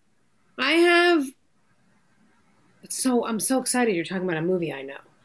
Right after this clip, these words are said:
Um, okay, so I have two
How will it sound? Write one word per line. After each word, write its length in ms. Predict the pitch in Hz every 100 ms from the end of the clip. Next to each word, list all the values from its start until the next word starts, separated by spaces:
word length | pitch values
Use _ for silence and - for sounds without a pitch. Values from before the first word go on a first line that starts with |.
| - - _
Um, 540 | 214 208 202 202 190 - _ _ -
okay, 340 | 269 254 185
so 120 | - 247
I 40 |
have 140 | 247 -
two 640 | - 311 311 320 320 -